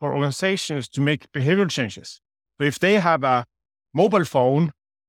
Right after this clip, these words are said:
which they're gonna, uh, use for counting the steps, then we need to have measures which are very much aligned with that.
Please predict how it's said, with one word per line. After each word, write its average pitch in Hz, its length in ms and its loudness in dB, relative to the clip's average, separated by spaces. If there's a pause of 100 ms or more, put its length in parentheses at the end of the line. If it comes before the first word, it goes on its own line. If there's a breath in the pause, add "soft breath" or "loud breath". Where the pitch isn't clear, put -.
(140)
which 143 220 -8
they're 180 220 2
gonna, 143 560 2
uh, 123 180 -4
use 143 320 -8
for 139 120 -16
counting 147 340 -2
the 131 80 -2
steps, - 580 -10
then 175 160 0
we 175 120 2
need 160 240 -2
to 143 80 -8
have 151 300 2
measures 151 540 -2
which 131 140 -12
are 127 100 -6
very 135 260 0
much 131 240 -2
aligned 127 320 -6
with 120 120 -10
that. 110 220 -10